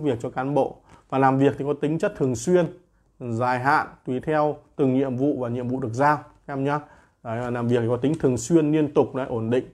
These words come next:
Ta thấy các hoạt động rất là rõ thôi, liên quan để, để liên quan các thủ tục ở địa phương, ở các cơ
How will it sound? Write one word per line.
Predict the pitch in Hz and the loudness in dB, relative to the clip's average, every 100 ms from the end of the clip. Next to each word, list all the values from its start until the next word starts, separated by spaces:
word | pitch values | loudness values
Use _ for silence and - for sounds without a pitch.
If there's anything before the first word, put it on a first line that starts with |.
| _ | _
Ta | 135 | -10
thấy | 123 131 | -8 -6
các | 156 160 | -6 -6
hoạt | 139 | -4
động | 135 135 - - - _ | 0 0 -2 -16 -20 _
rất | 165 170 | -4 0
là | 160 | 0
rõ | 123 143 156 175 | 2 4 4 4
thôi, | 156 151 151 147 - 147 | 2 2 -2 -10 -10 -8
liên | 147 143 | -8 -4
quan | 151 147 135 | -4 -2 -4
để, | 117 117 - - _ | -4 -6 -18 -20 _
để | 127 110 | -8 -6
liên | 104 131 | -4 -4
quan | 135 151 143 | -2 -2 -2
các | 143 151 | -2 -2
thủ | 123 113 | -2 -2
tục | 135 117 | -2 -4
ở | 113 | -4
địa | 113 | -2
phương, | 113 165 170 160 156 | 0 4 4 2 -4
ở | 123 | -12
các | 147 143 | -12 -4
cơ | 156 | -4